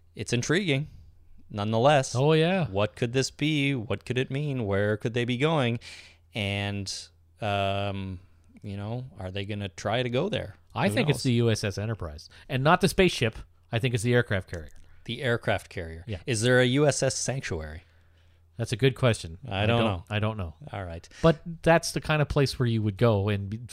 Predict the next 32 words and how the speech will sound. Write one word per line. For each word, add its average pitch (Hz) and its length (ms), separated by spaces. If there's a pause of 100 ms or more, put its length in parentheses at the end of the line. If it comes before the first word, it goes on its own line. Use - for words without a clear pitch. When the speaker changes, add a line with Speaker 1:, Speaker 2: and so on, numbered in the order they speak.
(140)
Speaker 2:
presumably 120 580
be 101 400
relatively 107 520
safe 101 280
from 95 200
zombies. 95 540
Speaker 1:
You 110 160
would. 139 300 (120)
Eventually 120 420
you'd 95 100
run 95 160
out 95 60
of 90 60
supplies, 101 460
I 80 80
guess, 82 260
but - 260 (100)
Speaker 2:
Well, 151 300
you 147 240
have, 135 460
uh, 143 160
you 147 120
know, 123 120 (360)
aircraft 160 360
carriers 110 380
don't 117 220
survive 98 420
on 90 140
their 82 180
own, 76 140 (320)
right? 95 200
They 107 280